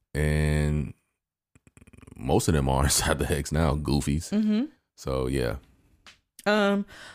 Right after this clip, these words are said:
Speaker 2: also, I put it in my point, my notes, everybody's at the point, basically, where they don't care that people see them using their powers.
Speaker 1: Yeah.
Speaker 2: Uh, you got, uh, Pietro, he's just running around right along with, um,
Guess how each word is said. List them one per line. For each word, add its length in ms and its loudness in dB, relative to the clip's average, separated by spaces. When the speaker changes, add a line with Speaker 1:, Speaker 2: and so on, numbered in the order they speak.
Speaker 2:
also, 380 2
I 40 4
put 160 0
it 40 2
in 100 0
my 120 2
point, 360 -2
my 140 2
notes, 360 -2
everybody's 480 0
at 120 -2
the 60 -12
point, 280 -2
basically, 300 -4
where 120 0
they 60 0
don't 160 -2
care 200 -4
that 120 -4
people 200 -8
see 140 -6
them 140 -4
using 200 -6
their 60 -6
powers. 440 -8
Speaker 1:
Yeah. 140 0
Speaker 2:
Uh, 260 0
you 120 0
got, 380 2
uh, 300 0
Pietro, 420 0
he's 180 -2
just 180 -8
running 260 -2
around 540 0
right 200 0
along 300 0
with, 260 -6
um, 520 -2